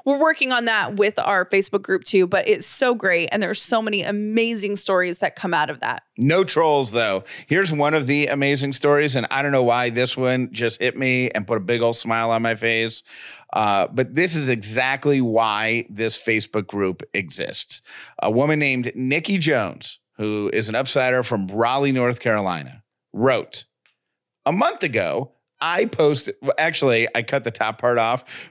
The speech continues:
Speaker 2: but she first apologized for le-, length of the post. She's like, "I'm so sorry, it's gonna be a long post." But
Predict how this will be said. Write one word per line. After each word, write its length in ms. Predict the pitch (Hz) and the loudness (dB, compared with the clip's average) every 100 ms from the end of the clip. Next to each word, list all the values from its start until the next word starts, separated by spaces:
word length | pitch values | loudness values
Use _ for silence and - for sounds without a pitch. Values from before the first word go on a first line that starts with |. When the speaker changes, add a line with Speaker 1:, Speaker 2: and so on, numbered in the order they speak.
| - | -2
Speaker 2:
but 140 | 117 | 0
she 260 | - 120 - _ | 0 -2 -6 _
first 400 | - - 190 170 - | -4 0 0 0 -2
apologized 760 | 131 127 123 120 120 110 107 | -2 0 2 2 2 0 -2
for 160 | - 107 | -4 -2
le-, 200 | 101 101 | -2 -4
length 380 | 95 101 107 98 | -4 -4 -4 -4
of 120 | 90 | -6
the 80 | 92 | -6
post. 520 | - 73 65 - - _ _ - | -4 -4 -2 -8 -10 _ _ 0
She's 260 | 240 - | 0 2
like, 100 | 214 | 0
"I'm 120 | 135 214 | -2 -2
so 160 | 139 | -2
sorry, 240 | 135 127 117 | 0 0 0
it's 80 | |
gonna 80 | 107 | 0
be 80 | 107 | 0
a 60 | 98 | 0
long 160 | 92 | -2
post." 220 | - - - _ | -6 -14 -20 _
But 220 | 113 - | -4 -4